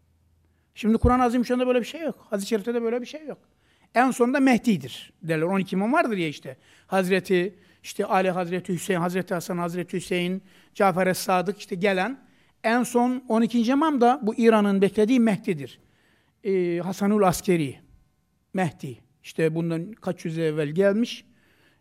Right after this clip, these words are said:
yaşamış, kaybolmuş, gelmiş bir daha gıybeti suğra, tekrar gelmiş.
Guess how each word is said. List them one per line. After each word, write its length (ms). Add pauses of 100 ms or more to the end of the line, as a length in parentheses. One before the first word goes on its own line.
yaşamış, 720 (540)
kaybolmuş, 840 (380)
gelmiş 440
bir 100
daha 440
gıybeti 600
suğra, 640
tekrar 320
gelmiş. 500